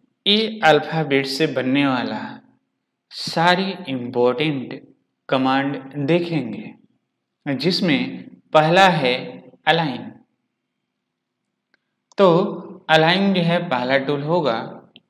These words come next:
ए alphabet से, जिसका shortcut एएल होता है। अगर हमें object को align करना है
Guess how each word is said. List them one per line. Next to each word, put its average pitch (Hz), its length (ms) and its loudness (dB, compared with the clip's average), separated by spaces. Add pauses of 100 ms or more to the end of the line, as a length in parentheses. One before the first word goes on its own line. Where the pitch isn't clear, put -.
(140)
ए 143 120 0
alphabet 156 500 2
से, 113 240 -8 (340)
जिसका 170 300 -2
shortcut 165 640 -2 (500)
एएल 165 680 2
होता 117 360 -6
है। 117 320 -10 (500)
अगर 226 260 4
हमें 139 600 0 (220)
object 135 460 0
को 226 120 -2 (120)
align 131 420 2
करना 131 320 2
है 120 340 -10